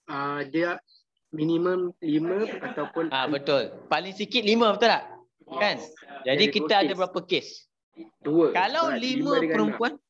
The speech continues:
Speaker 2: Ha, kalau lima perempuan, kes pertama kita, kalau lima perempuan,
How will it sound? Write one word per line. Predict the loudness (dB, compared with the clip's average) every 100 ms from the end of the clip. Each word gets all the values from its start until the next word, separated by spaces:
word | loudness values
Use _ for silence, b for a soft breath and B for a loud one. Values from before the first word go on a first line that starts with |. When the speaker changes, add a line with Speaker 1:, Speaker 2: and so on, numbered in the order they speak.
| _ _ _
Speaker 2:
Ha, | -2 -2 0
kalau | 0 0 -2
lima | -4 -4 -6 -4 -4 -4
perempuan, | -6 -8 -6 -2 0 -2 -6 -18 _ _ _ _ _ _ _ 0
kes | 0
pertama | 0 -2 -2 -2
kita, | -4 -4 -2
kalau | -2 0 0 -2
lima | -4 -6 -8
perempuan, | -6 -8 -6 -2 0 -2